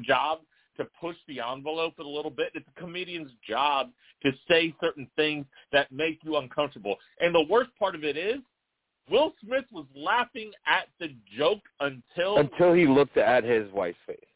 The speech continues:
Speaker 1: Yeah.
Speaker 2: Correct. You know, you know what's hilarious? Also, like, Snoop Dogg joked at the expense of Bill Cosby, you know?
Speaker 1: Mm-hmm.
Speaker 2: You know, there's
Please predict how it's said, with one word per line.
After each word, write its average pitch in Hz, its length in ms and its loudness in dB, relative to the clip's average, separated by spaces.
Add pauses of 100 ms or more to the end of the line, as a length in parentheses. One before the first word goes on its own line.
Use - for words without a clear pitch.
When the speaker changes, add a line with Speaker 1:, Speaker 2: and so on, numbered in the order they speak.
(100)
Speaker 1:
Yeah. 104 100 -10
Speaker 2:
Correct. 87 160 -8 (340)
You 165 80 0
know, - 160 6
you 175 100 4
know 202 80 2
what's 233 200 2
hilarious? 175 440 4
Also, 196 260 2
like, 156 280 4
Snoop 208 220 -2
Dogg 117 280 4 (920)
joked 170 320 0
at 220 180 2
the 208 60 2
expense 208 420 0
of 180 100 -6
Bill 196 180 4
Cosby, 196 540 -2 (120)
you 95 80 -14
know? 117 220 -4 (500)
Speaker 1:
Mm-hmm. 156 360 -20 (300)
Speaker 2:
You 156 100 -4
know, 190 140 2
there's 214 220 2